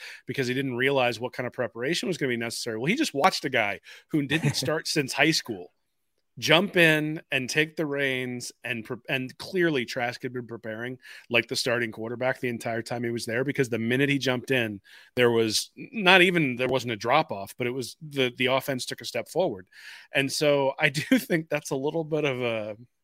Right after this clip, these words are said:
Speaker 1: a backhanded compliment, maybe,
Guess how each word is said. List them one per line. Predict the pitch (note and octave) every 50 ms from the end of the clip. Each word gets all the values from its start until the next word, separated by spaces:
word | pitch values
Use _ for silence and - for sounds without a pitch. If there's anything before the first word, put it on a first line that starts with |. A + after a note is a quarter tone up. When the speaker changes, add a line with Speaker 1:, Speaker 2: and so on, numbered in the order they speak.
| _ _ _ - - - - - _ _ -
Speaker 1:
a | A2+ A#2 D3
backhanded | C3 A2 C3+ C#3 D#3 - - - G3+ F#3+ E3 C#3
compliment, | - C#3+ C#3 D#3 D#3+ - A3 A3 A#3 B3+ C4
maybe, | A#3 A#3 C4 C#4 D4 D#4+ D4